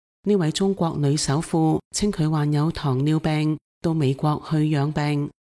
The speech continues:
最早走到美國嘅係蘇豪中國嘅潘石屹夫婦。蘇豪中國股價從四點七八跌到一點一三港元。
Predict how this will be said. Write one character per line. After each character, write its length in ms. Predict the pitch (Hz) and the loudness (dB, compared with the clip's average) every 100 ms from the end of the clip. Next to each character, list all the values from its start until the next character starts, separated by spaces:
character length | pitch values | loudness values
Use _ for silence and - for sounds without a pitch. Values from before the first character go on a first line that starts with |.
| - | -2
最 120 | 170 | -2
早 240 | - 135 165 | 0 0 0
走 200 | 147 156 | -2 -2
到 200 | 170 160 | 0 0
美 180 | 139 | 0
國 220 | 147 170 160 | 0 -2 -2
嘅 100 | 165 | -2
係 340 | 156 147 147 - - | 0 0 0 -2 -4
蘇 180 | - 208 | -2 -2
豪 240 | 180 123 | -2 -4
中 260 | - 170 175 | 0 0 2
國 200 | 175 156 | 0 -2
嘅 380 | 160 156 151 - - | 0 0 0 -2 -4
潘 220 | 208 196 | -2 0
石 160 | - 156 | 0 -2
屹 200 | 156 151 | 0 -2
夫 260 | 135 - 190 | -2 -4 -2
婦。 400 | - 143 156 - _ _ - | 0 2 2 -2 _ _ -8
蘇 200 | - 202 | -4 -2
豪 200 | 180 127 | 0 0
中 280 | 127 180 185 | 0 0 2
國 160 | 170 | -2
股 240 | 156 135 147 | -2 0 0
價 340 | 170 160 160 - - | 0 -2 -4 -6 -6
從 160 | 135 | -2
四 220 | 123 160 160 | 0 0 0
點 200 | 135 160 | 2 0
七 160 | - 196 | -2 -4
八 240 | 165 156 | -2 -2
跌 220 | - 160 | -2 -4
到 200 | 160 156 | -2 -2
一 100 | 160 | -2
點 300 | 180 139 139 | 0 0 0
一 80 | 175 | 0
三 380 | 175 - 196 196 | -2 -2 -2 -2
港 240 | 170 139 | -2 0
元。 380 | 175 135 127 123 | 2 2 2 0